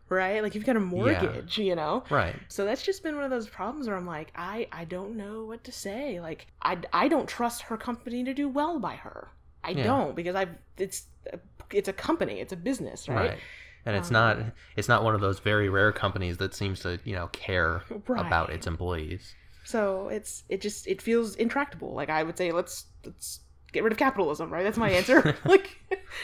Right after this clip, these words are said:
Speaker 1: that doesn't help her when her
Speaker 2: Hmm.
Speaker 1: review comes
Speaker 2: This
Speaker 1: up.
Speaker 2: problem was very hard to pick, like, the first three steps.
Speaker 1: <laughs> Exactly. So that's,
Speaker 2: And
Speaker 1: that's
Speaker 2: also
Speaker 1: been on
Speaker 2: keep,
Speaker 1: my
Speaker 2: like, things from being too on fire.
Speaker 1: Right.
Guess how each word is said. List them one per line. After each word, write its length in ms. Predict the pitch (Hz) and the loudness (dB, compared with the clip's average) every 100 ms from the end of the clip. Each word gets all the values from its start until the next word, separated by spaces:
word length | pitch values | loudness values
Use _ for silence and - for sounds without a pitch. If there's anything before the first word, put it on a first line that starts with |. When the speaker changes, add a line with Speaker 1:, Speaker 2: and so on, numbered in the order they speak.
| - | 2
Speaker 1:
that 80 | 262 | 4
doesn't 240 | 214 220 | 4 2
help 240 | 247 285 | 4 4
her 360 | - 180 160 185 | 6 2 2 0
when 140 | 165 | 2
her 100 | 123 | 4
Speaker 2:
Hmm. 60 | 185 | 4
Speaker 1:
review 240 | 185 226 | 4 2
comes 220 | - 170 170 | 0 -2 6
Speaker 2:
This 60 | |
Speaker 1:
up. 40 | 196 | 10
Speaker 2:
problem 200 | 220 165 | 12 10
was 100 | 127 | 10
very 200 | 139 120 | 8 10
hard 180 | 120 | 6
to 40 | 104 | 6
pick, 220 | - 117 | 0 2
like, 180 | 98 95 | 2 2
the 60 | |
first 280 | - 113 - | 2 4 4
three 500 | - - 123 104 92 | -4 -6 -2 -2 -2
steps. 680 | - - 87 - - - - - 1077 - - - | -6 2 2 2 0 -2 -4 -8 -8 -8 -8 -4
Speaker 1:
<laughs> 760 | - - - - - - - | -4 -4 -10 -8 -14 -16 -6
Exactly. 500 | 196 170 - - - - | -6 -4 -6 -8 -16 -8
So 260 | 165 165 - | -6 -6 0
that's, 420 | 302 302 - - | 0 0 -8 -2
Speaker 2:
And 120 | 101 | 2
Speaker 1:
that's 20 | |
Speaker 2:
also 180 | 101 101 | 4 2
Speaker 1:
been 60 | 135 | 2
on 40 | |
Speaker 2:
keep, 100 | 107 - | 0 2
Speaker 1:
my 40 | |
Speaker 2:
like, 320 | 90 82 - - - | 2 2 -2 -12 -12
things 500 | - 110 104 101 - | 4 6 6 4 0
from 440 | - 101 92 87 | 4 4 4 2
being 240 | 104 92 90 | 0 0 -2
too 240 | - 120 | 0 2
on 160 | 139 156 | 2 2
fire. 360 | 190 196 233 254 - | 0 0 -2 -8 -8
Speaker 1:
Right. 580 | 196 151 - - - | -2 -2 -4 -12 -12